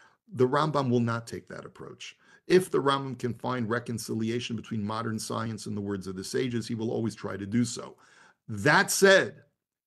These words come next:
if we ever do find a discrepancy, we should not say that this is a flaw in Torah. This is simply a flaw in what the rabbis had access to based on the math and astronomy and science and medicine of their time.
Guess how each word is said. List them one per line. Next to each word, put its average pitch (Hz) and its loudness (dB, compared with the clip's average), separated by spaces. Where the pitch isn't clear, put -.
if 127 0
we 123 2
ever 123 -2
do 170 0
find 120 -4
a 95 -4
discrepancy, 92 -10
we 117 2
should 120 -2
not 135 -2
say 131 0
that 113 -4
this 123 -4
is 98 -8
a 104 -4
flaw 120 -2
in 107 -10
Torah. - -2
This 120 -4
is 123 -8
simply 123 -4
a 104 0
flaw 117 -4
in 107 -4
what 107 -6
the 107 -6
rabbis 107 -2
had 101 -8
access - -2
to 98 -6
based 120 -2
on 113 -4
the 107 -4
math 107 -6
and 104 -6
astronomy 107 -4
and 95 -10
science 110 -8
and 104 -8
medicine 117 -6
of 113 0
their 104 2
time. 101 -8